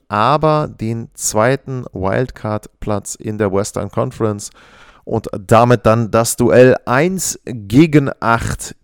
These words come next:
im Westen Colorado gegen die Nashville Predators. Es gab zwischen beiden Teams vier Spiele in der regulären Saison. Und wenn man nur auf den direkten Vergleich schaut,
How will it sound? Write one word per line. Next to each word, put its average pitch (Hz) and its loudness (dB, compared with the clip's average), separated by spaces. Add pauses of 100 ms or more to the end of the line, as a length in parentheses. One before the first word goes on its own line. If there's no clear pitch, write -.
im 107 -2
Westen 104 0
Colorado 92 -2
gegen 92 -4
die 92 -8
Nashville 90 -4 (140)
Predators. - -8 (1700)
Es 151 2 (140)
gab 147 2 (180)
zwischen 143 -6
beiden 107 -4
Teams 131 -8
vier 175 0
Spiele 160 0
in 107 -4
der 104 2
regulären 104 0
Saison. 95 -4 (1200)
Und 90 -10
wenn 90 -2
man 85 -6
nur 135 2
auf 123 0
den 110 -4
direkten 120 -4
Vergleich 143 -2
schaut, - -2